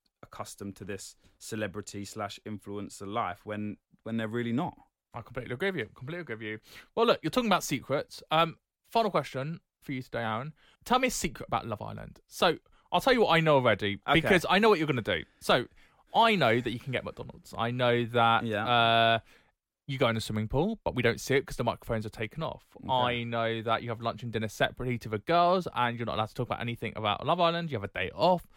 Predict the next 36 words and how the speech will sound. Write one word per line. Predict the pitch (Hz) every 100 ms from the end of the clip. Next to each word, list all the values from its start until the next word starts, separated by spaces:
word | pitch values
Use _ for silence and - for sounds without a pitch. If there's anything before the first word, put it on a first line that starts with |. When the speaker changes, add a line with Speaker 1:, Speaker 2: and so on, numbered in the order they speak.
| - - _ _ -
Speaker 2:
You | 151
get | - -
groomed | 127 165 165
once | 151 156 - -
in | 156
a |
while. | 151 147 143 147 147 147 143 _ _ -
Um, | - 113 110 110 - _ _ _ _ -
I | 131 127
know | 123 120 117 117 -
that, | 120 120 117 117 110
Speaker 1:
<laughs> | 113 101 -
Speaker 2:
I | 190
know | 131
that | 123
you're | 117
told | - 143 131
to | -
talk | - -
to | -
certain | - 98 -
people. | - - 247 214 - 214 202 196 190 190
Speaker 1:
Yeah. | 233 233 95
Speaker 2:
Tell | - 277
me | 277
a |
secret | - - 202 - - 113
about | 151 -
the | 147
show | - 113
that | -
I | 113
do | 110 117
not | -
know | 113
already. | 107 101 -